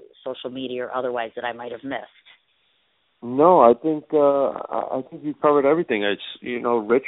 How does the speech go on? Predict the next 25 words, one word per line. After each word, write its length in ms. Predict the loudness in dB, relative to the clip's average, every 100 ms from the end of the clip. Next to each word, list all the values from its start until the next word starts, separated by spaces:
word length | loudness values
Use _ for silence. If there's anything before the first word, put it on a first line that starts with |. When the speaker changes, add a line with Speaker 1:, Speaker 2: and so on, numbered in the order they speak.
| -2
Speaker 2:
Graff, 300 | 2 2 2
R 260 | 0 2 2
I 60 | 0 -4
C 120 | 0
H 280 | 0 0 -6 -12 -14 -10
G 140 | -4 0
R 280 | 2 2 0
A 320 | 0 0 -2
F 60 | -2
F, 160 | -2 0
as 100 | -2 -4
in 120 | -12 -2
Frank. 300 | 0 0 -6 _ _ _ _ _ _ _ -10
Uh, 320 | -6 -2 2
Speaker 1:
Yes. 120 | 4 2
Speaker 2:
so, 60 |
yeah, 160 | 2 2 0
please, 180 | -6 -4
uh, 440 | -6 -6 -10 -6
everyone 600 | -4 -2 0 0 0 -6 -12 -20 _ -4
check 200 | -2 -2
me 120 | 0
out 280 | 2 2 2
and, 180 | -2 -2
and 180 | -2 -2